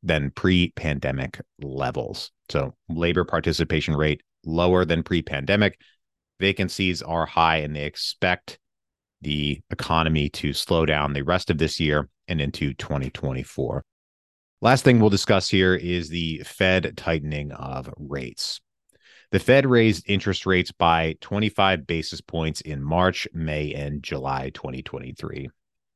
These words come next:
Fitch expects one further rate hike to five and a half to five point seven five percent by September. They're, so they're expecting another rate hike here coming up in September, most likely.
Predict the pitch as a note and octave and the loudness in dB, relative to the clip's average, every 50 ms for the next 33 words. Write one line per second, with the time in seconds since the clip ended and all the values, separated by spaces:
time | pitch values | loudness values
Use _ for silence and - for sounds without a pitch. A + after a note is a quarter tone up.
0 | _ _ - B2 B2 - - A2 G#2+ - - - - G2 F2+ - - - - - | _ _ 2 2 2 4 0 -2 -4 -4 -4 0 0 0 0 0 -4 -8 -8 -8
1 | F2 E2 F2 F2+ F#2+ A2 B2 C#3+ D3 - - - - G#2+ G#2 G#2+ G#2 G#2 G2+ G2+ | -4 0 2 4 4 4 4 4 2 -2 -4 -4 0 2 4 4 6 6 4 4
2 | G2+ - E2 E2 E2+ E2+ E2+ E2 - D#2 D#2 D2+ D2+ - - - - - D#2+ D2+ | 2 2 -2 -2 -2 0 -2 -2 -2 -2 -2 -2 -4 -6 -10 -10 -6 -6 -6 -4
3 | - - F#2 F#2 G2 F#2 G2 F#2 E2 D#2+ E2+ E2 E2 E2 E2 - _ - - - | 0 2 4 4 4 4 2 0 0 0 0 0 0 -2 -4 -6 _ -16 -10 -8
4 | E2 D2+ D2 D2 C2+ - _ - E2+ E2 D#2+ E2 E2 D#2+ - _ - D#2+ D2+ C#2+ | -6 -6 -6 -8 -10 -6 _ 0 2 4 4 2 0 -2 -6 _ -6 -6 -6 -6
5 | - - E2+ D2 D2+ D2+ D2 - - D#2 D2 D2 C#2+ - - - - - - D#2 | -6 -6 -4 -4 -4 -6 -6 -2 0 0 2 0 0 -4 -8 -12 -8 -6 -4 -4
6 | C2+ C2 - - _ _ _ _ _ _ _ _ _ - C2+ C2+ C#2 - - - | -4 -6 -8 -12 _ _ _ _ _ _ _ _ _ -8 -6 -6 -8 -6 -6 -6
7 | C#2+ - - D#2 C#2+ B1+ C2 C2+ - - D#2+ D#2 - - - - - F#2+ F2 F#2+ | -6 -4 -6 -6 -6 -6 -6 -8 -4 -2 -2 -2 -2 -4 -2 0 2 2 4 4
8 | F#2+ F2+ E2+ - - G2+ F#2+ - G2+ F2 E2 - _ _ _ _ _ _ - - | 4 2 2 0 -2 -2 0 0 0 -2 -2 -4 _ _ _ _ _ _ -2 2
9 | F2 F2 F2 E2+ D#2 D2 D#2 D2+ D2+ C#2+ - - D2 D2 C#2 - - D#2+ D2 C#2 | 4 4 4 4 4 2 2 0 0 -2 -2 -4 -4 -4 -6 -6 -8 -6 -6 -4
10 | C#2+ C#2 C#2 - _ - - C#2 C#2 C#2 C#2 C2+ C2+ - C2+ C2+ C2+ C2 C2 C2 | -6 -6 -8 -12 _ -10 -8 -6 -6 -6 -6 -8 -8 -8 -8 -8 -8 -8 -10 -14
11 | - _ _ _ _ _ - - D2 - - - C#2+ C2 B1+ C2+ C2 C2 C2 C2 | -16 _ _ _ _ _ -10 -10 -10 -8 -8 -8 -10 -10 -10 -10 -12 -12 -12 -14
12 | C2 - - - - - - - - - - | -14 -14 -16 -14 -16 -14 -14 -12 -14 -14 -16